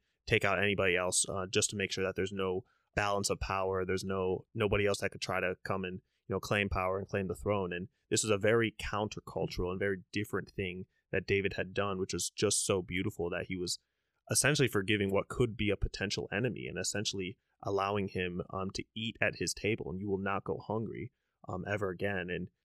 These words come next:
I think the, the man's response was like, you know, "Who am I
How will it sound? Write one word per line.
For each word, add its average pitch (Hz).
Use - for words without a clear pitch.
I 123
think 156
the, 104
the 113
man's 113
response 110
was 104
like, 104
you 104
know, 98
"Who 135
am 104
I 104